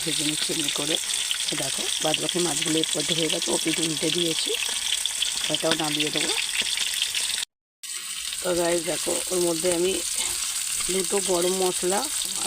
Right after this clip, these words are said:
দিয়ে দিয়েছি, এলাচ, দালচিনি আর লবঙ্গ দিয়ে, আর পেঁয়াজটা দিয়েছি। তো, উম, বন্ধুরা দেখতে পাচ্ছ, আমি গরম মশলা দিলাম, এই যে, আর পেঁয়াজটা দিয়েছি, এই যে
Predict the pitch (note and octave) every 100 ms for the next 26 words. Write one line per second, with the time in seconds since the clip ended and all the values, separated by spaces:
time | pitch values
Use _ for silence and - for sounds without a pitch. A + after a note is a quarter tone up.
0 | D3+ E3+ F3+ F3 E3+ - D#3+ F3 F3 -
1 | - - - - - - - E3 E3+ F3+
2 | A#3 G3 F3 E3 - G3 A#3+ G3 E3+ D#3
3 | D#3 D3+ F3 - - F#3+ A#3+ A#3 - F#3
4 | E3+ - F3+ D#3+ E3 D#3+ - F#4 - -
5 | - - - - - - - - - E3+
6 | E3 D#3 E3+ F3+ E3 D#3+ - - F3 F3+
7 | F3 F3+ F3 - E3+ G3 F3 - F#3+ F#4+
8 | - E3+ E3+ F3+ F3 F3+ F3 - F#3 F3
9 | F3 E3+ G4 - D#3+ D#3+ - F#4 - -
10 | - - - - - - - - - F3+
11 | F3 - - E3+ E3+ E3 - F3 E3+ F3
12 | E3+